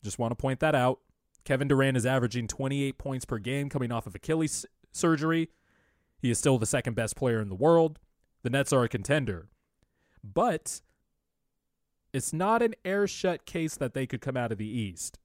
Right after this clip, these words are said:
The East is looking a little bit more wide open than what we thought. Milwaukee's kind of been slow to start out of the gate. They're gonna be fine. The Nets, even though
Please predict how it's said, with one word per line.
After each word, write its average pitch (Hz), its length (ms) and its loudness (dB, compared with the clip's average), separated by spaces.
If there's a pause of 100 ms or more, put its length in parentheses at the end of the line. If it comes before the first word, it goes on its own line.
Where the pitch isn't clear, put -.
(200)
The 120 160 -10
East 190 340 -2
is 175 180 -2
looking 190 480 -2
a 151 80 0
little 180 540 -2
bit 160 400 -2
more 139 380 2
wide 127 340 -2
open 117 380 -4
than 101 200 -8
what 104 280 -8
we 104 160 -8
thought. - 380 -14 (1000)
Milwaukee's 139 640 0
kind 143 180 -2
of 120 80 -4
been 131 120 -2
slow 120 280 -2
to 120 60 0
start 113 260 0
out 110 140 -4
of 101 80 -6
the 104 40 -10
gate. 127 360 -2 (560)
They're 123 160 2
gonna 127 160 2
be 117 80 -2
fine. 120 420 2 (240)
The 117 80 -4
Nets, 147 400 -2 (180)
even 131 340 -2
though 123 420 4